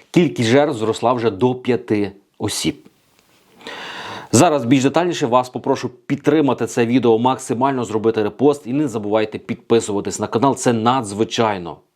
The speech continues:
важливо для просування українськомовного контенту і для того, щоб більше людей дізнавалося правду та важливу інформацію. Дякую вам за вашу підтримку. Як повідомляє видання Deutsche Welle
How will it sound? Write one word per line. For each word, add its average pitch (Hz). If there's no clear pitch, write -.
важливо 107
для 101
просування 104
українськомовного 92
контенту 135
і 147
для 120
того, 117
щоб 113
більше 104
людей 113
дізнавалося 92
правду 104
та -
важливу 82
інформацію. 90
Дякую 95
вам 101
за 104
вашу 78
підтримку. -
Як 165
повідомляє 165
видання 139
Deutsche 131
Welle 131